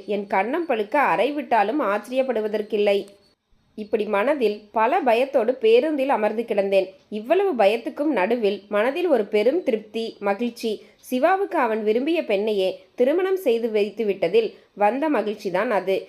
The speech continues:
இனி என்ன நடந்தாலும் கவலையில்லை, எப்படியாவது சமாளிக்க வேண்டியதுதான் என்று மனதை திடப்படுத்தி கொண்டு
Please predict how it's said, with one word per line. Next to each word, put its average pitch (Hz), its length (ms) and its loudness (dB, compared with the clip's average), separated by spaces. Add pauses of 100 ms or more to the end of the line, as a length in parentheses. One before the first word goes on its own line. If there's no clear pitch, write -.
(160)
இனி 214 220 -2
என்ன 233 260 -2
நடந்தாலும் 214 540 2
கவலையில்லை, 196 600 0 (300)
எப்படியாவது 233 640 0
சமாளிக்க 254 540 -2
வேண்டியதுதான் 208 540 0
என்று 208 260 -2
மனதை 202 400 0
திடப்படுத்தி 214 560 -2
கொண்டு 175 280 2